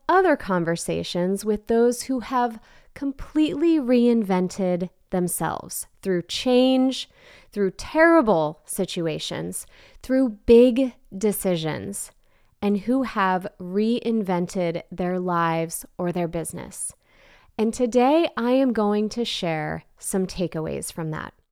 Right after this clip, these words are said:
so that you can be more successful at this process of reinventing yourself through change.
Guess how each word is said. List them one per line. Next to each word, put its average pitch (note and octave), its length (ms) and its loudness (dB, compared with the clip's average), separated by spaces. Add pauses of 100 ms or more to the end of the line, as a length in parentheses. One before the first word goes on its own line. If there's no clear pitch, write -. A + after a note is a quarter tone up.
(460)
so C4+ 300 2
that C4 180 2
you C4 400 4
can C#4 260 -2
be A#3+ 140 0
more G3 600 0 (260)
successful D#3 1040 -4 (360)
at G3+ 140 -6
this A#3+ 220 0
process A3+ 680 -2
of G#3+ 220 -6
reinventing F#3 1200 -2 (160)
yourself E3+ 840 -2 (160)
through F3 180 -4
change. - 580 -10